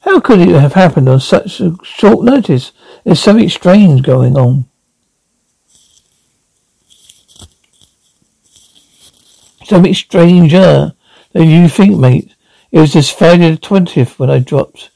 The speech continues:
in to see you, wasn't it? It's still Friday twentieth, the night of the costume party. Not according to this paper, Phil. Look at the date. Look at the headlines. And the thir-, the thirtieth, uh, ten days later, and it's my chronicle, my paper.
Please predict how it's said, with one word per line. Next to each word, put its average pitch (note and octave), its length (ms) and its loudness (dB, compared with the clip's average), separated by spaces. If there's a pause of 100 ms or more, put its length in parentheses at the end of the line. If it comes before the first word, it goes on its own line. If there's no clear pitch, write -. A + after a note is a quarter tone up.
(380)
in D#3 460 0
to C#3 160 -4
see D#3 260 0
you, G3 160 4
wasn't G#3 380 2
it? D4+ 120 -12 (680)
It's D3 160 -4
still C4+ 240 2
Friday C#3+ 240 0
twentieth, B2 460 -2
the C3 100 -4
night D#3+ 280 -2
of D#3 160 -4
the F3 160 -4
costume G3 360 -2
party. C3 380 -6 (360)
Not D3 180 2
according E3 340 2
to D3 60 -4
this D#3+ 160 -4
paper, F#3 280 -2
Phil. C3 340 -4 (320)
Look E3+ 160 2
at G3 60 4
the F#3 120 4
date. F3 520 0
Look F3 140 -4
at A3+ 60 0
the E3+ 60 4
headlines. C#3 520 0 (320)
And E3 240 2
the E3+ 180 0
thir-, F#3 680 2
the C#3 200 -6
thirtieth, E3+ 840 -2
uh, E3+ 280 -4
ten E3 640 -2 (560)
days D3+ 200 2
later, D3 460 0 (260)
and D3+ 100 -2
it's D3 140 0
my D#3+ 160 2
chronicle, F#3+ 380 0
my E3+ 140 2
paper. C3+ 480 -4